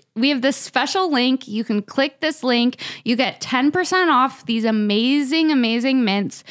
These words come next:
They get rid of cotton mouth. If you're someone who needs to speak publicly, if you're someone who smokes weed, if you're someone who just wants more water in their mouth,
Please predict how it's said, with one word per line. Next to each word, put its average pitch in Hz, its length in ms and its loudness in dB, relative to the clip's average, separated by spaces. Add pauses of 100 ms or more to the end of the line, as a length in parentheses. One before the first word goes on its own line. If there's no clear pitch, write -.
(240)
They 202 100 -4
get 214 200 0
rid 233 120 0
of 302 120 -4
cotton 262 420 2
mouth. 247 420 2 (380)
If 226 140 -6
you're 254 100 2
someone 277 440 4
who 240 520 2
needs 226 300 2
to 269 100 -2
speak - 440 -4
publicly, 302 840 2
if - 180 -2
you're 240 140 0
someone 226 420 2
who 208 120 0
smokes 190 440 -2
weed, 302 480 2
if - 220 -4
you're 214 140 0
someone 214 480 0
who 208 200 0
just 233 240 -2
wants 269 320 0
more 254 220 2
water 226 480 2
in 247 140 0
their 220 160 0
mouth, 254 520 0